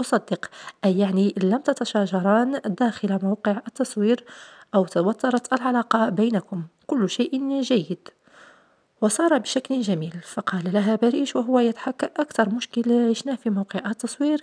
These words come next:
كان هو الحرارة وما شابه." فقالت له بيرسين: "الآن سيبدأ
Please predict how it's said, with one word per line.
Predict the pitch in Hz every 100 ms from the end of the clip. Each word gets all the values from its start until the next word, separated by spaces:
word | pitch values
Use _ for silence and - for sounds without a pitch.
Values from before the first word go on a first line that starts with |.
| -
كان | 220 202
هو | 208 196 185 185 196 233 - - - 285
الحرارة | 277 240 220 202 202
وما | 208 208 285
شابه." | 240 190 175 185 - -
فقالت | 220 302 294 285
له | 247 220
بيرسين: | 208 220 - 285
"الآن | 311 - 233 262
سيبدأ | 254 208 202 -